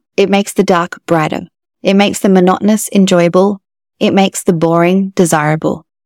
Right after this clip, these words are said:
And it's not finite. More pleasure for yourself does not equal less pleasure for someone else. Pleasure is something we could all use more of right now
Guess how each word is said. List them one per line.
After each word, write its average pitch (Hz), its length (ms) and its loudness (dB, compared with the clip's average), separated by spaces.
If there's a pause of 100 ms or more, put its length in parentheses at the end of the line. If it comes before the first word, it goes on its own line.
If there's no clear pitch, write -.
(260)
And 208 180 0
it's 202 200 -4
not 226 200 0
finite. 170 680 -4 (360)
More 220 220 2
pleasure 202 320 0
for - 140 -2
yourself 180 640 0
does 170 160 2
not 175 200 0
equal 175 300 0
less 170 260 -2
pleasure 160 340 -2
for - 120 -6
someone 160 300 -2
else. - 400 -12 (340)
Pleasure 214 360 2
is 233 100 2
something 190 380 0
we 175 120 2
could 185 140 0
all 185 240 2
use 175 300 0
more 160 260 2
of 151 140 -2
right 147 200 -2
now 160 360 -4